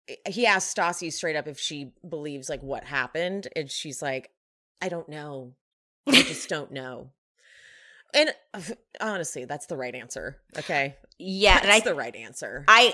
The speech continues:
Speaker 2: I, I took note when Stassi answered that because I think she does know, but she really came to this reunion to be friends with Katie. That is the only reason she came to this reunion. She made it that pretty clear,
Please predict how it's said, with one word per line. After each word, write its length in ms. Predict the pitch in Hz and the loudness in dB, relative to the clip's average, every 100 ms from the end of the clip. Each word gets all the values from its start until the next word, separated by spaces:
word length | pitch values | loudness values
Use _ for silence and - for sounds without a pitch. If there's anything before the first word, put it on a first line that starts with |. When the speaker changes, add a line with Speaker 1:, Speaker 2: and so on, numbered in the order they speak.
| - | 6
Speaker 2:
I, 340 | 208 240 202 - | 6 6 2 6
I 640 | 185 220 240 277 294 285 - | 10 12 12 10 4 -2 -4
took 180 | 254 | -4
note 480 | 214 190 180 185 - | -2 2 4 2 -2
when 200 | 170 180 | -6 -6
Stassi 600 | 160 165 160 160 165 - | 0 4 4 2 -6 -4
answered 380 | 147 147 147 143 | -6 -6 -8 -6
that 320 | 143 131 135 - - _ | -2 0 -2 -6 -20 _
because 340 | 165 180 165 - | -12 -2 -2 -2
I 100 | 160 | -4
think 200 | 185 190 | -4 -6
she 120 | 175 | -4
does 300 | 151 143 202 | -2 -2 -2
know, 320 | 202 214 220 - - - - | -2 -2 -4 -10 -20 -18 0
but 140 | 175 | 2
she 380 | - - 294 392 | 4 2 4 4
really 1200 | 302 165 156 151 170 190 190 170 170 165 156 - - - - | 4 0 -4 -2 4 6 6 4 0 0 -2 -6 -14 -20 -12
came 240 | 208 175 | -4 -2
to 60 | 175 | -2
this 220 | 165 156 | -4 -4
reunion 520 | 147 139 156 151 143 | -8 -6 -4 -4 -4
to 120 | 143 147 | -6 -8
be 100 | 135 | -6
friends 300 | 147 139 139 | -4 -4 -4
with 140 | 127 - | -8 -6
Katie. 420 | 95 - - - | -12 -12 -16 -8
That 120 | 170 | -6
is 80 | 156 | -4
the 120 | 160 151 | -4 -2
only 160 | 165 | 0
reason 220 | 180 175 | 0 0
she 120 | 175 170 | -4 -4
came 180 | 165 160 | -4 -2
to 60 | |
this 280 | 156 147 - | -4 -6 -8
reunion. 340 | 143 143 143 | -6 -4 -4
She 160 | 139 151 | -4 -2
made 220 | 147 151 | -2 -2
it 100 | 127 | -2
that 180 | 131 123 | -2 -4
pretty 240 | - 151 | -4 -4
clear, 440 | 151 - 135 147 | -4 -6 -2 -2